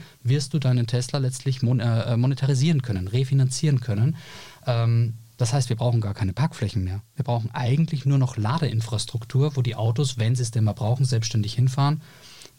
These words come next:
superchargen oder Batterie wechseln, je nachdem, welche Antriebstechnologie dann halt, ähm, eine Rolle spielt.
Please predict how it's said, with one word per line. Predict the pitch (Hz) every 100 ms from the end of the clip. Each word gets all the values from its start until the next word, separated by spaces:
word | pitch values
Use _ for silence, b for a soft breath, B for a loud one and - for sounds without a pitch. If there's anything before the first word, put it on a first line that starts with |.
| _ _
superchargen | - 135 147 - 139 135 131
oder | 107
Batterie | 113 117 131
wechseln, | 147 135 131
je | 127
nachdem, | 127 127 127
welche | 113 127 135 123 120
Antriebstechnologie | 123 127 131 - 117 113 104 117
dann | 113 110
halt, | 104 -
ähm, | 110 104 107 107 - 123
eine | 135 117
Rolle | 117 117 156
spielt. | - 151 165